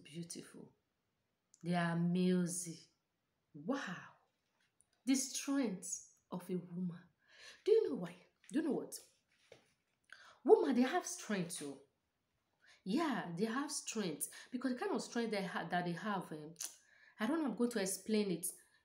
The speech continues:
It's just God, the way God positioned them. Ah, man, they are totally worth amazing. Let me put it that way.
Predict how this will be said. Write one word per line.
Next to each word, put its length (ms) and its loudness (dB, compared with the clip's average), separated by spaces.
It's 140 0
just 380 0
God, 340 2
the 120 -4
way 260 2
God 300 4
positioned 600 -2
them. 240 -2
Ah, 140 -6
man, 380 0
they 60 0
are 160 -2
totally 760 -2
worth 540 0
amazing. 720 2
Let 120 2
me 60 2
put 200 -4
it 100 -2
that 240 -6
way. 100 -12